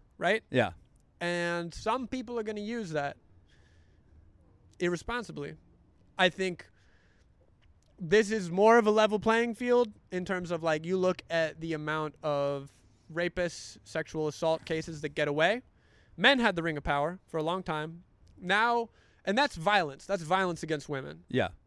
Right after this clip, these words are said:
Speaker 1: Historic violence against women. And now women have a weapon to use back. And
Speaker 2: Which is good.
Speaker 1: it's good. It's, it's a, it sucks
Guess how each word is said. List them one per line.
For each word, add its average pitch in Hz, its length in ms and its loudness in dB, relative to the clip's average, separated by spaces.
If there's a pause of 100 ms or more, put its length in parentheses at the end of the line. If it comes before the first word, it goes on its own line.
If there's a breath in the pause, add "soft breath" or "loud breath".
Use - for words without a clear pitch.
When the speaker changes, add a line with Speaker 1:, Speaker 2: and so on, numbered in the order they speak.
(160)
Speaker 1:
Historic 202 500 0
violence 165 340 -2
against 147 260 -8
women. 135 320 -10
And 156 240 -8
now 196 520 0 (640)
women 175 360 -2
have 160 460 0 (280)
a 165 80 -2
weapon 160 640 -2 (640)
to 175 100 -8
use 151 260 -6
back. 151 420 -4 (360)
And 156 440 -6 (140)
Speaker 2:
Which 135 220 6
is 190 120 4
good. 151 440 4 (320)
Speaker 1:
it's - 140 -6
good. - 400 4 (540)
It's, - 420 -4 (640 soft breath)
it's 185 180 -6
a, 180 80 -6 (340)
it 190 140 -2
sucks - 560 -2